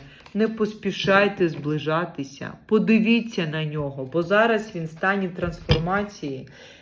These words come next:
е, вже трансформувався, і він для вас зробить дуже чого багато. Я вас всіх люблю.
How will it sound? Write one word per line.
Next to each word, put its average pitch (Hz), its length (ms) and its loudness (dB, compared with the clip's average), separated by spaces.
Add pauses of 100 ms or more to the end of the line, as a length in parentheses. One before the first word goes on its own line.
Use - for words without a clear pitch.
(440)
е, 160 440 4 (100)
вже 214 140 6
трансформувався, 165 840 0
і 175 160 -2
він 208 260 0
для 196 140 6
вас 170 220 2
зробить 165 400 -2
дуже 214 340 -2
чого 175 400 -4
багато. 151 680 -6 (2250)
Я 170 180 0
вас 160 200 -2
всіх - 280 -8
люблю. 170 420 -2